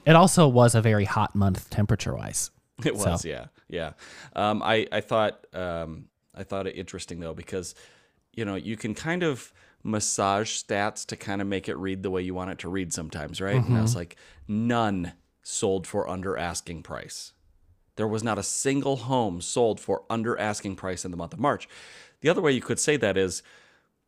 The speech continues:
Speaker 2: there was not a single home that was overpriced that received an offer. You know what I'm saying?
Speaker 1: Yeah.
Speaker 2: Like,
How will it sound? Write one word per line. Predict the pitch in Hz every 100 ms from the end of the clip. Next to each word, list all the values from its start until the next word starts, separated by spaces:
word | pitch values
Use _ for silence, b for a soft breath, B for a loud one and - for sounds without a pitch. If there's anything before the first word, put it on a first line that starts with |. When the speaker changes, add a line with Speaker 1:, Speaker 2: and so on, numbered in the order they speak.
| _ _ -
Speaker 2:
there | 135
was | 139
not | 139 131
a |
single | - - 135 143 127
home | 139 123 95 92 -
that | 117
was | 110 107
overpriced | 110 107 - 113 98 -
that | 104 82
received | 87 104 85
an | 87
offer. | 85 80 69 - _ _ _ _ _ _ _ _ _ _ _ _ _ _ _ _ _ _ _ _
You | 123
know | 120
what |
I'm | 117
saying? | 131 127 123
Speaker 1:
Yeah. | 147
Speaker 2:
Like, | 113